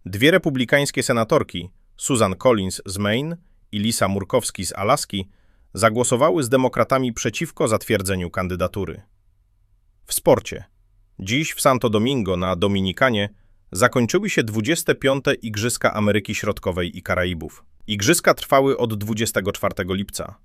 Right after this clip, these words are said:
Były to stulecie ich pierwszej edycji z tysiąc dziewięćset dwudziestego szóstego roku.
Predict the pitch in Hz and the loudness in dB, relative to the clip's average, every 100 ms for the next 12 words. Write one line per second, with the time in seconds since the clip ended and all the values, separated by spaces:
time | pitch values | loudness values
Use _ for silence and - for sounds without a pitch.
0 | _ _ 113 170 202 175 - - 131 170 | _ _ 2 2 4 2 0 2 2 2
1 | - 151 131 - 151 - - 143 113 139 | 0 -4 -6 0 2 2 2 0 2 0
2 | 156 - 87 - _ - - 123 113 90 | 0 -4 -8 -10 _ -6 -2 2 2 0
3 | 95 127 147 151 156 117 101 104 107 - | 0 0 0 -2 -2 -2 -4 -4 -2 -2
4 | 92 95 101 - 87 92 95 - - | -4 -4 -6 -8 -4 -2 -2 -4 -18